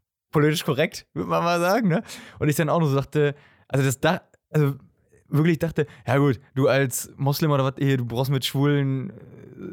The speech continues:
Feindlichkeit ja eh nicht ankommen“, so nach dem Motto, ne? Aber in dem Moment war ich ja auch nicht viel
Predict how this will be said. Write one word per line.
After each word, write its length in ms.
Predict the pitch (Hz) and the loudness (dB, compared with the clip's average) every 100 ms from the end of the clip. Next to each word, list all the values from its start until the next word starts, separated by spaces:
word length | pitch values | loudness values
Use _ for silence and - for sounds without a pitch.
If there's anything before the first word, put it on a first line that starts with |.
| - - - | -16 -18 -8
Feindlichkeit 480 | - 147 151 - 139 | -2 0 0 0 2
ja 60 | |
eh 420 | 135 147 147 123 76 - - | 2 4 2 2 -4 -12 -6
nicht 260 | 127 - | -4 -4
ankommen“, 300 | 123 117 117 | -4 -2 -2
so 80 | 110 | -2
nach 100 | 113 | -4
dem 140 | 110 | -2
Motto, 180 | 113 107 | -2 -2
ne? 220 | 101 131 143 - _ _ _ _ _ | 0 -2 -4 -14 _ _ _ _ _
Aber 340 | - 151 165 - - _ 185 | 0 2 2 -2 -8 _ -12
in 180 | - 160 | -2 2
dem 120 | 180 | 4
Moment 240 | 185 190 | 4 2
war 120 | 165 160 | 2 0
ich 100 | 175 | 0
ja 120 | 123 | 0
auch 140 | 151 | 0
nicht 180 | 214 196 | 0 -2
viel 560 | - 170 208 233 131 | -6 0 2 2 -2